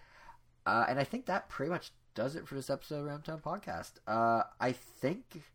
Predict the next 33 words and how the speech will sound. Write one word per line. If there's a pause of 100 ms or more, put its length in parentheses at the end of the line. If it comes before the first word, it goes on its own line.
(300)
honestly,
I
think
this
is
gonna
be
a
really
fun
episode
to
come
back
and
look
at
at
the
end
of
twenty
seventeen
and
see
which
<laughs>
predictions
came
true, (220)
which
didn't. (420)
I